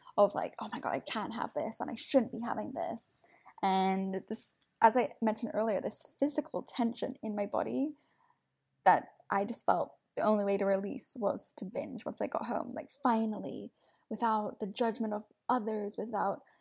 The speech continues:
these limitations of the size of the meal portion that they give you, finally I have no limits and I can just binge on this limitless, like, endless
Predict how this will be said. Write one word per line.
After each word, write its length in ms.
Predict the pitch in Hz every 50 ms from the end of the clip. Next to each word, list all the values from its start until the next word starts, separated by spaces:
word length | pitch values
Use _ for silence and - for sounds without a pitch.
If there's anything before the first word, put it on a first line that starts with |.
| _ -
these 140 | - 202 208
limitations 720 | 220 240 240 240 233 - 254 233 233 - - 208 202 -
of 180 | 202 185 196 -
the 80 | -
size 500 | 220 - - - 240 220 220 214 208 214
of 120 | 226 214 -
the 300 | - 202 202 196 190 - -
meal 340 | 220 220 226 226 214 214 - - - -
portion 300 | - - 226 - 226 202
that 140 | 170 - -
they 160 | - 240 226
give 200 | 220 - 202 -
you, 220 | 202 170 160 220 226 _ - _ _ -
finally 440 | - - 247 240 233 240 247 240 226
I 140 | 202 196 220
have 220 | 226 202 - 220
no 300 | - 226 233 254 254 240
limits 380 | 226 220 214 202 165 - - -
and 80 | 202 185
I 60 | 220
can 140 | - 233 233
just 200 | - 220 - - _ -
binge 260 | 247 175 214 233 196
on 240 | 208 - 131 160 - _ _ _ _ _ _ - -
this 320 | 165 160 - - - - _ _ _ -
limitless, 640 | 208 214 220 240 262 247 - - 233 214 214 -
like, 140 | - - - _ -
endless 600 | 240 240 233 233 226 226 226 - - - -